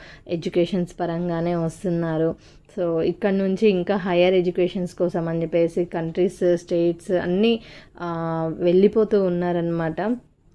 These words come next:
మన నేచర్ని ఎంజాయ్ చేయలేకపోతున్నాము, పొల్యూషన్.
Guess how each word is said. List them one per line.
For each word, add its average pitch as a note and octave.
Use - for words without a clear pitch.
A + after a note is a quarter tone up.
మన E3+
నేచర్ని F3
ఎంజాయ్ F3
చేయలేకపోతున్నాము, E3
పొల్యూషన్. E3+